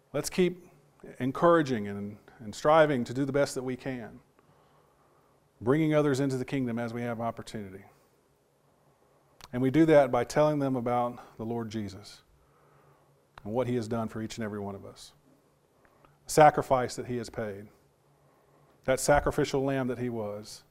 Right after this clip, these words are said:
who was a sacrifice for sin, hung on a cross so that we might have the hope of salvation and the hope of heaven. If you're not a child of God, I would encourage you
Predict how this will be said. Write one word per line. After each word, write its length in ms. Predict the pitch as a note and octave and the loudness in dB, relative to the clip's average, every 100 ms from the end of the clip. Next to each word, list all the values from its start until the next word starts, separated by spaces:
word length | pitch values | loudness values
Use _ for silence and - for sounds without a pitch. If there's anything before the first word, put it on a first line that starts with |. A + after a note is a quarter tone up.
| _ _ _ _ _ _ _ _ _ _ _ _ _ _ _ _ - - | _ _ _ _ _ _ _ _ _ _ _ _ _ _ _ _ -20 -4
who 140 | B2+ | -2
was 340 | B2 A#2+ G#2+ - | 2 0 0 -6
a 80 | |
sacrifice 600 | A#2+ D3+ D3+ D#3 - D3 C3+ | 2 4 6 4 4 4 2
for 140 | C3+ | -4
sin, 440 | - B2+ A2 G#2+ A2+ _ _ _ _ _ _ _ _ _ _ | -4 -6 -6 -10 -16 _ _ _ _ _ _ _ _ _ _
hung 200 | - D#3 | 0 2
on 80 | D#3 | 4
a 40 | D3 | 2
cross 580 | - A2 G#2 - - - _ _ _ _ _ _ _ _ _ | 2 0 -2 -8 -14 -18 _ _ _ _ _ _ _ _ _
so 160 | - A#2 | -8 -6
that 80 | A2+ | -4
we 160 | B2 | -4
might 260 | C3 B2 A#2 | -2 -4 -4
have 420 | B2+ A#2 A2 A2 - _ _ _ _ _ _ | -4 -2 -4 -8 -16 _ _ _ _ _ _
the 80 | - | -8
hope 240 | A#2+ A#2 | -6 -6
of 80 | A2+ | -8
salvation 600 | - A#2 A#2 A2+ - A2+ | -6 -4 -4 -8 -10 -14
and 100 | G#2+ | -14
the 40 | |
hope 220 | G2+ G#2+ A2 | -12 -14 -14
of 100 | - | -14
heaven. 280 | F#2+ F#2+ F#2 _ _ _ _ _ _ _ _ _ _ _ | -14 -16 -20 _ _ _ _ _ _ _ _ _ _ _
If 80 | - | -10
you're 60 | D3+ | -2
not 160 | D#3 | 0
a 40 | C#3 | 0
child 300 | - D#3 C#3+ | 2 2 2
of 80 | |
God, 240 | B2+ C3 C3 | 0 0 2
I 100 | B2 | 0
would 120 | B2 | -2
encourage 480 | A2+ - C3+ A#2+ G#2 | -6 -4 -2 -2 -6
you 180 | G2+ | -12